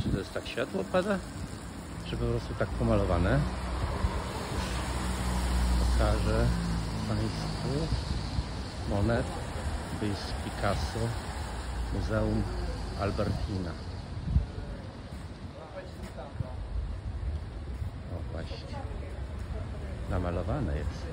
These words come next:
Wow. Super. Robi wrażenie, nie? Taki nowoczesny budynek.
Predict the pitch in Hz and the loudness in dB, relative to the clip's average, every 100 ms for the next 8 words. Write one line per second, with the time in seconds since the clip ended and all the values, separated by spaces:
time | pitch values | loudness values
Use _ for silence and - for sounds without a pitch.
0 | - - 107 90 71 - - - - - | -6 -4 0 2 0 -4 -6 -6 -6 -4
1 | - - - - - - - 87 - - | -4 -4 -4 -6 -4 -2 2 2 0 -2
2 | 87 - - - - - - - - 107 | -2 -2 -2 -2 -2 -2 -2 0 2 2
3 | 110 101 104 104 104 92 82 98 - - | 2 4 4 4 4 4 2 2 2 0
4 | - - - - - - - - 120 104 | -2 -2 -2 -2 -2 -2 -4 -4 -4 -4
5 | 110 127 - 123 110 117 113 110 160 | -4 -6 -6 -4 -4 -2 0 0 -2